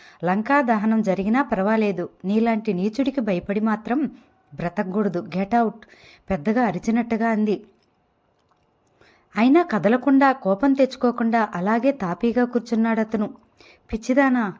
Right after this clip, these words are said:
సింహం మాటు వేసి జంతువును చంపి తింటుంది. అది పాపం అనుకుంటే దాని ఆకలి ఎలా తీరుతుంది? పాము ఆకలి తీర్చుకోవటానికి కప్పను చంపి తింటుంది. అది పాపమా?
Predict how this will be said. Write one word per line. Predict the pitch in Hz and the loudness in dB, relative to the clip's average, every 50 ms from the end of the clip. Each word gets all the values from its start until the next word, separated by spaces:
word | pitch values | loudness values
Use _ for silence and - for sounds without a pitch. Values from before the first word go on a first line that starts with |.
| _ - | _ -10
సింహం | - - 233 247 247 302 339 349 330 | -4 -2 0 2 4 4 4 4 4
మాటు | 277 240 220 - 214 | 2 0 0 -2 -2
వేసి | 202 214 196 185 190 - 202 214 262 302 240 | -2 0 0 0 -2 -4 -2 -2 0 0 -2
జంతువును | 156 175 190 202 196 269 294 302 302 294 - | -2 -2 -4 -2 0 0 2 2 2 0 -2
చంపి | 180 160 - 226 | -4 -4 -4 -4
తింటుంది. | 226 220 180 165 - 214 208 220 208 190 - - - _ _ - - - - - - - - | -4 -4 -6 -6 -4 -2 -2 0 0 -2 -4 -6 -12 _ _ -20 -20 -20 -20 -20 -14 -6 -2
అది | 208 220 269 | 0 0 0
పాపం | 269 - 208 196 202 202 311 311 320 | 0 0 0 -2 -2 0 2 2 4
అనుకుంటే | 311 285 269 - 220 190 - 196 226 | 4 4 2 0 -2 -4 -2 -2 -2
దాని | 240 208 202 180 190 214 254 285 | -2 -2 -2 -2 -2 0 0 0
ఆకలి | 285 269 269 269 269 277 269 269 | 0 0 -2 -2 -2 -2 -2 0
ఎలా | 262 262 254 | 0 -2 -2
తీరుతుంది? | 254 - 233 214 214 - 226 208 208 202 247 294 403 415 - - - - _ _ _ _ _ _ - | -2 -2 -4 -4 -4 -4 -4 -4 -2 -2 -2 -2 -2 -4 -6 -14 -20 -20 _ _ _ _ _ _ -2
పాము | 208 214 247 285 330 | 0 2 4 4 4
ఆకలి | 311 240 196 208 214 - 285 294 | 4 2 0 -2 -2 -2 -2 -2
తీర్చుకోవటానికి | 277 269 254 - - - - 233 220 226 226 220 220 214 - 226 220 | 0 -2 -4 -4 -6 -4 -4 -2 0 0 0 0 0 -2 -4 -6 -6
కప్పను | 220 - 180 - - - 262 277 | -6 -6 -10 -8 -4 0 0 0
చంపి | 269 - 208 175 160 - 226 | 0 -2 -6 -6 -4 -4 -4
తింటుంది. | 220 247 233 220 226 220 202 190 190 - - | -2 -2 -2 -2 -2 -2 -2 -2 -2 -4 -4
అది | 175 180 185 233 | -4 -4 -4 -4
పాపమా? | - - 185 180 180 - 240 233 240 233 226 202 180 | -4 -4 -4 -4 -4 -2 0 0 2 2 2 0 -2